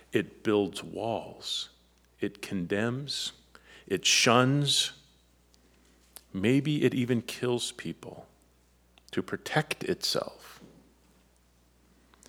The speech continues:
In the Gospel of John, the chief priests and the Pharisees all get together for a big meeting. Together, they identify that Jesus is a threat. They say,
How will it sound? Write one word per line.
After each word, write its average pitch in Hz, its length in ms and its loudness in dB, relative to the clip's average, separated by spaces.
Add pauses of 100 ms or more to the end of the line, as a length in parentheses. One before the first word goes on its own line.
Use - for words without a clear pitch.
(280)
In 117 100 4
the 117 60 8
Gospel 135 500 10
of 104 120 8
John, 123 340 10
the 107 80 8
chief - 380 4
priests 147 340 6
and 120 100 6
the 107 60 6
Pharisees 131 480 6
all 123 140 10
get 120 180 2
together 113 480 4 (260)
for 104 200 2
a 95 40 6
big 107 320 4
meeting. 82 540 0 (800)
Together, 113 640 8
they 127 120 6
identify 107 720 2 (360)
that 98 220 6
Jesus 117 720 4 (160)
is 101 160 2
a 95 80 2
threat. - 640 4 (340)
They 113 160 8
say, 113 480 8